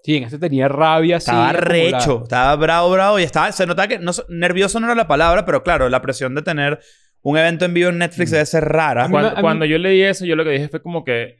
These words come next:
Speaker 3: que, como que me puse en la posición de él, ¿no? Como que dije, "¿Será que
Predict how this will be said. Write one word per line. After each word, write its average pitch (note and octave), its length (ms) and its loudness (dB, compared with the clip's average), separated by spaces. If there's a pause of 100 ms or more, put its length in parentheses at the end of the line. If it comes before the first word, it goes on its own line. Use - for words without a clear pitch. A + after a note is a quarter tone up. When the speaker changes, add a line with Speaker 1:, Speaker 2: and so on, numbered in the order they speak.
(140)
Speaker 3:
que, C3+ 1040 -2 (1200)
como B2 220 -8
que A#2 80 -6
me A2+ 100 -6
puse A2 180 -10
en C#3 60 -6
la D#3 80 -6
posición A2+ 380 -8
de C3 140 2
él, A#2 80 -4
¿no? C#3 100 -2
Como A#2+ 180 -6
que G#2+ 80 -4
dije, B2 260 -6
"¿Será A#2 280 -10
que F3 220 -6